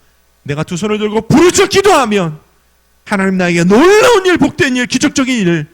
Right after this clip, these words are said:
이루어 주심을 믿습니다. 고맙습니다. 감사합니다.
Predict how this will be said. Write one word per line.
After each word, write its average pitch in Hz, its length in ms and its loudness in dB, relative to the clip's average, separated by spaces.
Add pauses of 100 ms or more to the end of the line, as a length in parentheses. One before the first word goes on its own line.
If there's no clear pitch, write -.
(560)
이루어 143 260 -4
주심을 160 680 -2 (180)
믿습니다. 214 1000 0 (460)
고맙습니다. 277 1120 2 (340)
감사합니다. 349 1080 0